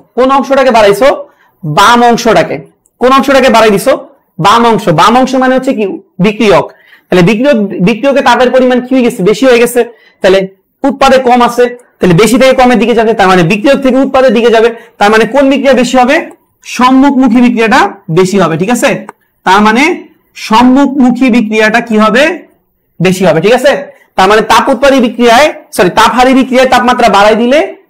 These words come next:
সম্মুখমুখী বিক্রিয়াটা কি হয়? বেশি হয়। কেন? কারণ আমাদের তাপ হচ্ছে কোন সাইডে আছে? বিক্রিয়কের সাইডে আছে। তাহলে বিক্রিয়কে তাপের পরিমাণ বেশি, উৎপাদে কম, বেশি থেকে কমের দিকে যাবে, তাহলে বিক্রিয়ক থেকে উৎপাদ মানে সম্মুখমুখী বিক্রিয়া বেশি হবে, ঠিক আছে?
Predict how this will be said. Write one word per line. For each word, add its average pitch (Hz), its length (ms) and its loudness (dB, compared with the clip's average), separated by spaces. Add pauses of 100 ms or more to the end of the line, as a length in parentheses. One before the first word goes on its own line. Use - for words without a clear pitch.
সম্মুখমুখী 262 640 0
বিক্রিয়াটা 233 340 -2
কি 240 140 -6
হয়? 254 120 2
বেশি 190 300 0
হয়। 151 200 -2
কেন? 247 160 -2 (580)
কারণ 226 220 2 (340)
আমাদের 220 340 0
তাপ 233 260 0
হচ্ছে 247 240 -2
কোন 277 220 0
সাইডে 254 220 2
আছে? 190 160 -2
বিক্রিয়কের 226 420 0
সাইডে 190 260 2
আছে। 160 200 -2 (440)
তাহলে 185 140 0
বিক্রিয়কে 269 400 -2
তাপের 254 300 0
পরিমাণ 254 340 0
বেশি, 254 280 2 (300)
উৎপাদে 240 340 0
কম, 240 240 -2 (420)
বেশি 208 220 0
থেকে 254 160 2
কমের 254 300 -2
দিকে 247 160 0
যাবে, 254 220 0
তাহলে 180 200 -2
বিক্রিয়ক 180 320 -2
থেকে 233 140 -2
উৎপাদ 240 280 0
মানে 220 280 0
সম্মুখমুখী 208 500 -2
বিক্রিয়া 233 300 0 (560)
বেশি 185 220 -2
হবে, 147 160 0
ঠিক 208 120 -4
আছে? 254 180 -2